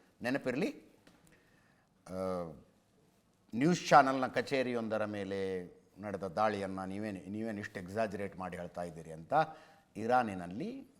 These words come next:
ಪತ್ರಿಕಾ ಸ್ವಾತಂತ್ರ್ಯ, ನ್ಯೂಸ್ ಚಾನಲ್ಗಿರುವ ಸ್ವಾತಂತ್ರ್ಯದ ಕಥೆ ನಮಗೆ ಗೊತ್ತು. This is a state run, ಆ, media house.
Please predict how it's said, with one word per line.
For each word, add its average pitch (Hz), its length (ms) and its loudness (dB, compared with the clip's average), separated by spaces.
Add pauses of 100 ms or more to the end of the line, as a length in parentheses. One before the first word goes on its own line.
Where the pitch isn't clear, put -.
ಪತ್ರಿಕಾ 104 440 -2
ಸ್ವಾತಂತ್ರ್ಯ, 90 880 -4 (320)
ನ್ಯೂಸ್ 113 280 -6
ಚಾನಲ್ಗಿರುವ 90 560 -6
ಸ್ವಾತಂತ್ರ್ಯದ 87 560 -8
ಕಥೆ - 300 -10
ನಮಗೆ 85 260 -10
ಗೊತ್ತು. 214 380 -6 (460)
This 127 160 -4
is 120 140 -6
a 151 100 0
state - 420 0
run, 101 380 0
ಆ, 82 500 -14 (180)
media 113 340 4 (120)
house. - 420 -4